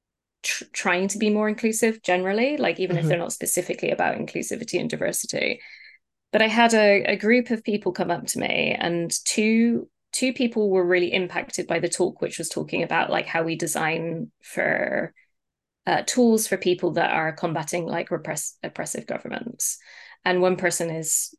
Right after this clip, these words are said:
Speaker 1: originally from a incredibly oppressive government, um, currently detaining people and, and putting people in prison for protesting, um, and was very, like, surprised and pleased that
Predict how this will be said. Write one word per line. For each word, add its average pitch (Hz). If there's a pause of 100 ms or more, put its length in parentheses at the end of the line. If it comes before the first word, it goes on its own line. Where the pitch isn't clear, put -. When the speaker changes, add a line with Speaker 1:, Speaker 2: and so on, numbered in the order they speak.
Speaker 1:
originally 185
from 214
a 170
incredibly 165 (300)
oppressive -
government, 226
um, 156
currently 160
detaining 160
people 156
and, 156
and 156
putting -
people 151
in 151
prison 160
for -
protesting, 269 (640)
um, 180
and 180
was 180
very, 175
like, 170 (1040)
surprised 196
and 170
pleased 190
that -